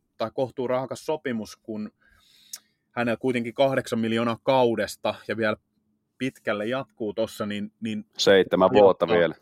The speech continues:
Speaker 1: Kyllä, niin se rajoittaa kauppakumppaneita ja karkottaa. Et hän on kyllä hyvä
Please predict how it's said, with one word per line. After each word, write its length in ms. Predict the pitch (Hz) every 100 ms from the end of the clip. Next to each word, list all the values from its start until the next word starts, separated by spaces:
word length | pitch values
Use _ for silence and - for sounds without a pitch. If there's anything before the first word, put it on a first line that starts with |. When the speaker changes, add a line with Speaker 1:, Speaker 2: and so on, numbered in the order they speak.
| _ _ _
Speaker 1:
Kyllä, 440 | 123 120 107 101 -
niin 180 | 110 110
se 120 | 113
rajoittaa 580 | 120 127 123 _ - 131
kauppakumppaneita 1120 | 123 104 - 92 - 95 - 101 98 95 113
ja 100 | 110
karkottaa. 580 | 131 117 - 78 - 87
Et 80 |
hän 140 | 113 113
on 120 | 95
kyllä 180 | 139 143
hyvä 260 | 170 151